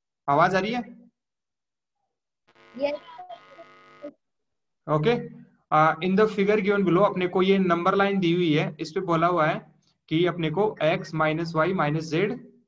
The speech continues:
Speaker 1: कैलकुलेट करना है। ओके, अब इस नंबर लाइन में देखो क्या है अपने पास, देखिए अपन दोबारा से ड्रॉ कर लेते हैं। ट्वेल्व,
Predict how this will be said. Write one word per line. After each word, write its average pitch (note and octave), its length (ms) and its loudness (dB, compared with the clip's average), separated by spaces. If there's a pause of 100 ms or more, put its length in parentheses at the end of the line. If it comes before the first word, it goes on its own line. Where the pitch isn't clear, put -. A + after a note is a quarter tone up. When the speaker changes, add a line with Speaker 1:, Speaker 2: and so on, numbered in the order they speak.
(240)
Speaker 1:
कैलकुलेट E3 420 0
करना C3 200 -4
है। A#2 220 -8 (280)
ओके, D3 160 -2 (520)
अब G#3 160 4
इस A#3+ 100 -6
नंबर A3+ 260 -2
लाइन A#3 220 0
में A#3+ 100 -6
देखो G3 500 -6 (680)
क्या F3+ 140 2
है A3 120 4
अपने F#3 220 -6
पास, F3 440 -4 (3500)
देखिए D3 500 -6
अपन D#3 420 -10
दोबारा D3 280 -4
से D3+ 120 -12
ड्रॉ D3 160 -8
कर D3 100 -8
लेते C3 240 -12
हैं। D#3+ 160 -14
ट्वेल्व, C3+ 460 -10